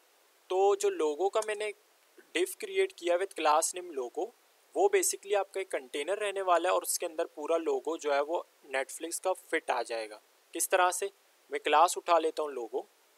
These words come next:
dot करके मैंने उठा लिया class, ठीक है। अब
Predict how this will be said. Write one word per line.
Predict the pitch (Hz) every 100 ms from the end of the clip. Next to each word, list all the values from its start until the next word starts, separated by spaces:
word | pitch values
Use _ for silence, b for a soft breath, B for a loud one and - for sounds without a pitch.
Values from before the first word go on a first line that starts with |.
| _ -
dot | 135 135
करके | 147 - 147
मैंने | 135
उठा | 131 - 123
लिया | 120 117
class, | 123 127 - - - _
ठीक | - -
है। | - - _ _ _ _ _ -
अब | 190 247